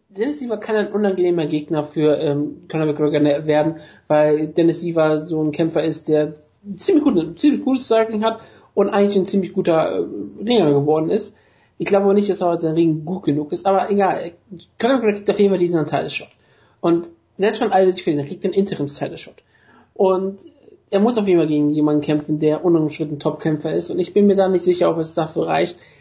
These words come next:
Es ist immer die, die Sache, wo wir am Ende des Jahres ganz klar sagen werden, es waren Good Times, es waren ganz klar Great Memories.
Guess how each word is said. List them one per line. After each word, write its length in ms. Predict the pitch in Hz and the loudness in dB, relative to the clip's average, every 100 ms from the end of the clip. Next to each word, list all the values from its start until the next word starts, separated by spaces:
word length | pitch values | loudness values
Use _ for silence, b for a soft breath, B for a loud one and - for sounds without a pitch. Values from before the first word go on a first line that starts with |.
| b b - | b b -4
Es 180 | 165 | -2
ist 80 | 185 | 2
immer 160 | 185 175 | 4 6
die, 300 | 165 160 147 - _ | 6 6 2 -10 _
die 260 | - 180 185 | -10 -4 2
Sache, 340 | 185 180 170 | 2 2 0
wo 120 | 165 165 | 4 4
wir 40 | |
am 100 | 160 | 4
Ende 220 | 170 175 | 2 4
des 120 | 165 | 4
Jahres 280 | 170 160 160 175 170 - | 2 0 0 -2 -2 -2
ganz 220 | 180 202 | 0 0
klar 140 | - 175 | 2 2
sagen 360 | 165 170 160 160 | 2 2 2 0
werden, 180 | 156 165 | -2 -2
es 140 | - | -2
waren 160 | 170 170 | 0 2
Good 160 | 170 | 0
Times, 240 | 165 160 160 | 0 -2 -4
es 160 | 151 | -6
waren 100 | 160 | -4
ganz 180 | 160 156 | -4 -4
klar 120 | 160 | -4
Great 240 | 170 160 170 | 0 0 2
Memories. 520 | 170 170 185 220 | 2 4 2 -2